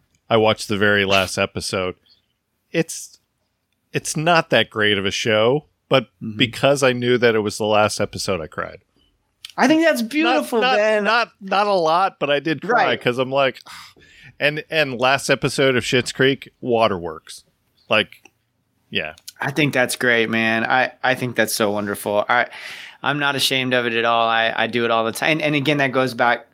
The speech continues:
Speaker 2: ties back into a lot of the themes of Frightened Rabbit's music and, and specifically Axeman, is that, you know, I, I,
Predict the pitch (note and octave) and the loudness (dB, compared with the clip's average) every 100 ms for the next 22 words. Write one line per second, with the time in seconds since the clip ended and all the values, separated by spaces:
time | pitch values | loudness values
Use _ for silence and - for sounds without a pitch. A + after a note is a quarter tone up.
0 | - B2 A#2+ A#2 A#2+ - A#2+ A#2+ A#2+ A2+ | -8 -2 -2 0 -2 -2 -6 -4 -2 0
1 | A#2 A#2 A2 B2+ A#2+ A#2 A#2 - A2+ A2+ | 0 0 -2 -6 -6 -4 -4 0 0 2
2 | A2+ A2+ A2 A2+ A2 A2 G#2 G#2+ G2+ A2 | 2 2 0 0 2 2 2 0 0 -2
3 | G#2 G#2+ G#2+ G2+ - A2 A2 A2 - G#2+ | -4 -8 -8 -8 -6 -6 -6 -6 -4 0
4 | G#2+ G#2+ A2+ A2 A2 G#2+ - - - - | 0 -2 -6 -4 -4 -4 -10 -18 -20 -20
5 | - - B2 A2+ B2 A#2 A2+ _ _ _ | -10 -2 -2 0 0 0 -2 _ _ _
6 | - B2+ B2 A#2 A2+ A2 - A#2 - _ | -12 -6 -2 0 0 -2 -4 -6 -6 _
7 | _ _ _ _ A#2 B2+ C#3 C3+ C3+ | _ _ _ _ 0 2 2 2 0